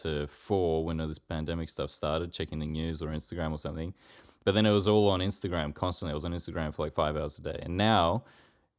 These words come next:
Instagram is a speck in comparison <laughs> to how much time I'm spending on this stupid game. <laughs> Uh,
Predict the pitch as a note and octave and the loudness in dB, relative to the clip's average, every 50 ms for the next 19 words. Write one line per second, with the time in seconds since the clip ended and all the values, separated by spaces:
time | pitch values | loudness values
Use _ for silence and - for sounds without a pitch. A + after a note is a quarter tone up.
0 | _ _ _ - - - G2+ G#2+ G#2+ G#2 - - F#2+ G2+ F#2+ F#2 F2+ F2 D#2 E2+ | _ _ _ -16 -10 -6 -2 0 0 0 0 -2 -2 0 0 0 0 0 0 2
1 | - - - - - G2 F2 - - - - _ _ _ - F#2 F2 - - G2 | 2 2 4 4 4 2 2 0 -6 -16 -20 _ _ _ -6 -6 -4 -2 0 -2
2 | F#2 - F2 F2+ F2+ F#2+ - - - G2 - - - - E2+ F#2+ B2 G#2 - - | 0 2 4 4 4 4 4 4 2 2 -2 -2 -4 0 2 4 4 4 4 4
3 | - - - A2+ F2+ F#2 G2+ - - - - - - - G2 G2+ G2+ F2 E2+ E2 | 4 6 6 6 6 4 2 -2 -2 -2 -2 0 0 0 -2 -2 -2 -4 -2 -2
4 | - - - - - - A2 G#2+ G#2 - F2+ - - - F#2 F2+ F2 D#2+ F#2 - | 0 0 0 -2 -2 -4 -4 -4 -4 -4 -8 -6 -2 -2 0 0 0 -2 -4 -6
5 | _ _ _ - - - _ - - - _ _ - - _ _ _ _ _ _ | _ _ _ -20 -20 -18 _ -16 -16 -16 _ _ -14 -14 _ _ _ _ _ _
6 | _ - - - - - B3+ B3+ B3 A3+ C3+ B2 - - B2 B2 B2 A#2+ A#2 A2 | _ -16 -16 -14 -14 -16 -16 -14 -12 -10 -10 -8 0 4 6 8 8 8 8 8
7 | G#2+ G2+ G2 F#2+ F2+ F2 F2 | 6 4 4 2 0 -4 -6